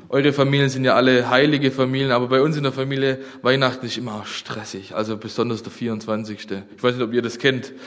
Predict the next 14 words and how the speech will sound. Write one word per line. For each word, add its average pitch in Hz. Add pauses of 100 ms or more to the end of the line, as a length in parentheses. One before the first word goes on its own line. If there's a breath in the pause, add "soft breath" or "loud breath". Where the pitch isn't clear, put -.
(440 loud breath)
Und 147
wir 156
stehen 180
oft 190
in 190
der 170
Gefahr, 151
glaube 143
ich, 139 (1120 loud breath)
vielleicht 147
nicht 156
zu 143
verpennen, 127
aber 117